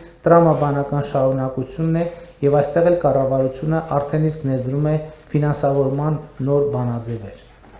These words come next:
Հարգելի գործընկերներ, գումարների ավելացումը բոլոր ոլորտներում անհրաժեշտ, բայց ոչ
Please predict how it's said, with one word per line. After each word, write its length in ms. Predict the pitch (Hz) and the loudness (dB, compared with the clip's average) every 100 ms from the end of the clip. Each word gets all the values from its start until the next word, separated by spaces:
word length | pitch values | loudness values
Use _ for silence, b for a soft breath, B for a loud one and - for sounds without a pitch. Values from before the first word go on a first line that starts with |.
| - - - - - - - B B B | -20 -20 -20 -20 -20 -20 -20 B B B
Հարգելի 420 | - 156 160 175 | 2 4 4 2
գործընկերներ, 800 | 151 156 156 160 151 165 180 190 | 4 4 4 2 2 2 4 2
գումարների 580 | 143 143 147 147 151 151 | 2 2 2 2 2 2
ավելացումը 680 | 147 143 143 143 - 180 160 | 2 2 2 0 -2 -2 -2
բոլոր 320 | 135 135 143 | 0 2 2
ոլորտներում 720 | 143 135 131 - 139 143 175 185 B B B | 2 0 -2 -4 -2 0 0 -2 B B B
անհրաժեշտ, 580 | 139 151 147 160 170 - | -2 2 2 2 0 -2
բայց 340 | 135 127 - | -2 -2 -2
ոչ 180 | - | 0